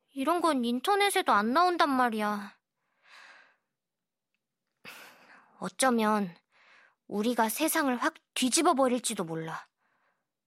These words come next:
생각해봐. 누군가가 미래에 일어날 일을 다 알고 있다면? 그래서 과거가 바뀌어 버린다면? 우리가 힘을 합치면 못할 게 뭐가 있겠어.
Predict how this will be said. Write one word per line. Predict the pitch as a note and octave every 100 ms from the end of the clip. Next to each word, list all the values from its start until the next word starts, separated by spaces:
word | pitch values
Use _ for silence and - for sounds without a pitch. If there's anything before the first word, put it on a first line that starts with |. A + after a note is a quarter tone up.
| _ _ _ _ -
생각해봐. | - D#4+ D#4+ - G3+ F3 G#3 _ _ _ _ _ _ _ _ _ _ _
누군가가 | F#3 F#3 A#3+ A#3 F#3+ - F#3+ F3+ - _ _ _ _ _ _
미래에 | - G#3+ A#3+ C4 A3+
일어날 | F#3+ F#3+ A#3+ B3+ A#3
일을 | F#3+ F3+ E3+ _ _ -
다 | - G#3+ G3+ - _ _
알고 | - G3+ A3+ B3+ D4+
있다면? | A3+ - G3 G3 D4 _ _ _ _ _ _ _ _ _ _
그래서 | - D#4+ E4+
과거가 | D#4 - A#3+ D#4 C4
바뀌어 | - G#3 - D4+
버린다면? | A#3 G#3+ G3+ F#3+ G3 D#4 _ _ _ _ _ _ _ _ _ _ _ _ _ _ _ _
우리가 | D4 F#4 F#4+
힘을 | F#4 A4 A#4
합치면 | A4 - G4 C#4
못할 | A#3+ A#3+ F#4
게 | D4+
뭐가 | G#3 A3 C4
있겠어. | B3 A3 - A#3+ A3+